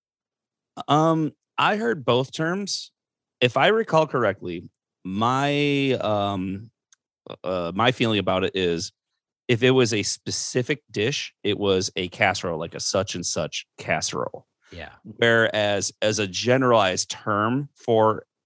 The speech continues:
Speaker 1: a casserole, like, "Oh, just make some sort of hot dish."
Speaker 2: Yes.
Speaker 1: It was kinda like that.
Speaker 2: Same thing for me.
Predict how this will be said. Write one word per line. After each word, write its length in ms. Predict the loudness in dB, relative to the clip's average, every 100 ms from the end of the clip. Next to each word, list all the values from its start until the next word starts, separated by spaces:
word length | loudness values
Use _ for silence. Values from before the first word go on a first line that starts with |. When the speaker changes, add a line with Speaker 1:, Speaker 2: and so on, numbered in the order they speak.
| _ _ _
Speaker 1:
a 60 | -4
casserole, 440 | 0 0 2 0
like, 160 | 0 2
"Oh, 140 | 2
just 220 | 2 0
make 180 | 0 0
some 180 | 0 -4
sort 300 | 0 2 2
of 80 | 2
hot 320 | 2 0 2
dish." 420 | -6 -6 -12 -14 _ _ _ _ _
Speaker 2:
Yes. 520 | -10 -10 -12 -18 -20 _ -2
Speaker 1:
It 80 | 0
was 100 | 0
kinda 300 | 0 2 4
like 240 | 2 -2
that. 320 | -6 -6 -6 -16 _ _ _ _ _ _ _ _ -20 -20
Speaker 2:
Same 380 | -6 -2 -2 -2
thing 240 | -4 -4
for 100 | -6
me. 300 | -6 -8 -18